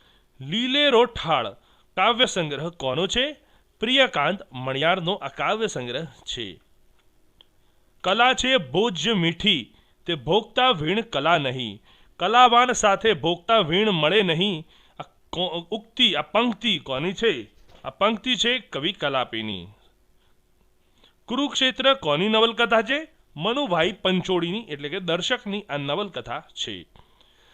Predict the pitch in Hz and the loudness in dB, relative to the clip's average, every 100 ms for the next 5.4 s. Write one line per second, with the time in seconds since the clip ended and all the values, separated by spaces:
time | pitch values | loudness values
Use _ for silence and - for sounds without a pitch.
0 | _ _ - 180 240 240 240 220 196 247 | _ _ -2 2 2 0 -2 -2 -2 -6
1 | - 226 214 196 214 - 165 208 208 - | 0 -2 0 -2 -2 -4 -6 2 0 2
2 | 143 117 120 127 196 190 220 302 - _ | -6 -6 -4 -2 0 2 0 0 -6 _
3 | _ _ 131 185 196 262 277 220 139 151 | _ _ -6 -4 2 2 2 -2 -4 0
4 | 196 202 160 139 196 233 _ _ _ _ | 2 2 0 -6 -8 -8 _ _ _ _
5 | - 131 110 80 | -8 -6 -8 -14